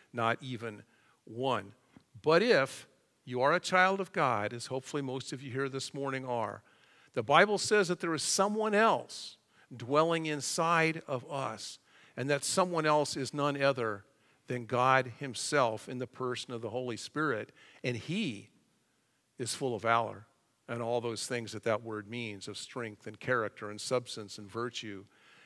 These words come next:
and excellence. And so, as we learn to die to self and then let the Holy Spirit live the life of Christ Jesus out through us,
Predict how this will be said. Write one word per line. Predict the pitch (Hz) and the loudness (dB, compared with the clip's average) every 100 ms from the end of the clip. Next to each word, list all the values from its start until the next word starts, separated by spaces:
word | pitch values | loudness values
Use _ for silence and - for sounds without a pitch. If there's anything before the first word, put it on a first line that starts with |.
| - | -14
and | 120 | -4
excellence. | 131 123 - - 107 - - _ _ - - | -2 -2 -6 -10 -14 -16 -18 _ _ -20 -12
And | 131 123 | -8 -4
so, | - 214 185 127 127 135 _ _ _ _ _ _ - | 2 4 4 2 -4 -10 _ _ _ _ _ _ -8
as | 120 | -4
we | 127 208 | -2 0
learn | 202 196 | 2 0
to | 156 | 0
die | 127 143 165 175 | 4 8 8 6
to | 147 | 2
self | 127 - 202 214 117 104 - - _ _ - _ | -2 2 6 6 4 -2 -14 -20 _ _ -20 _
and | 117 131 | -2 2
then | 156 | 4
let | 156 160 | 4 2
the | 131 | 0
Holy | 117 175 160 | -2 0 0
Spirit | - - 196 170 135 | -4 -6 0 2 2
live | 131 143 151 131 127 | 0 2 2 0 -6
the | |
life | 120 139 151 131 | 4 4 4 -2
of | - | -6
Christ | - 165 156 - | 2 4 2 -4
Jesus | 170 170 135 - | -4 -2 -2 -2
out | 127 127 - | -2 -2 -4
through | - - 180 262 196 | -12 -12 -8 -2 0
us, | 101 95 - - | -2 -4 -8 -10